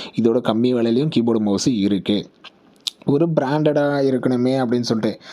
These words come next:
So, இந்த மவுஸோட பிரைஸே பார்த்துங்க, ஆயிரம் ரூபா இருக்கும். அது கீபோர்டு பார்த்தீங்கன்னா, ஆயிரத்தி ஐந்நூறு கிட்ட, கிட்டத்தட்ட எம் ஆர் பி ரெண்டாயிரம் ரூபா போகும். இந்த காம்போ கிட்ல நம்ம மொத்தமே எல்லாமே கம்மியான பிரைஸ் தான் கொண்டு வந்திருக்கிறோம். So, இதுல ஒவ்வொரு ப்ராடக்ட்டுமே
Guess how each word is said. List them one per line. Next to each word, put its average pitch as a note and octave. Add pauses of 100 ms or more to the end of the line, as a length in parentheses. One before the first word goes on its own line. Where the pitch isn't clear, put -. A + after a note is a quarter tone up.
(160)
So, C3+
இந்த C3
மவுஸோட D#3
பிரைஸே C#3+
பார்த்துங்க, B2
ஆயிரம் A#2+
ரூபா B2+
இருக்கும். A#2+
அது A#2+
கீபோர்டு B2
பார்த்தீங்கன்னா, A#2+
ஆயிரத்தி A2+
ஐந்நூறு A2+
கிட்ட, A#2
கிட்டத்தட்ட A#2+
எம் B2+
ஆர் B2
பி C3+
ரெண்டாயிரம் B2
ரூபா B2+
போகும். A#2 (340)
இந்த B2+
காம்போ B2+
கிட்ல B2
நம்ம G#2+
மொத்தமே C3+
எல்லாமே C3
கம்மியான A#2
பிரைஸ் G#2+
தான் A#2+
கொண்டு G2+
வந்திருக்கிறோம். F#2 (1300)
So, C3
இதுல A2+
ஒவ்வொரு F#3
ப்ராடக்ட்டுமே E3+